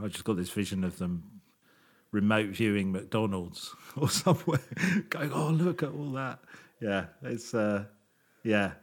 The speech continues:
Very interesting. Well, we've got a, we, we'll have something more on remote viewing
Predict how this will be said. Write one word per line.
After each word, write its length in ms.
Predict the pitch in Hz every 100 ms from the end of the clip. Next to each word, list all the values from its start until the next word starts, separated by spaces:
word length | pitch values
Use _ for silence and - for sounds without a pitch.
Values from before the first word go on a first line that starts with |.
| _ -
Very 240 | 131 113 107
interesting. 640 | 104 113 98 - 95 90 - - - -
Well, 240 | 160 156 165
we've 200 | 165 -
got 180 | 165 147
a, 180 | 143
we, 220 | 151 156 160
we'll 480 | 160 156 170 156
have 180 | 147 151
something 380 | - 160 143 139
more 220 | 139 131
on 80 | 113
remote 300 | 110 107 107
viewing 480 | 107 104 95 95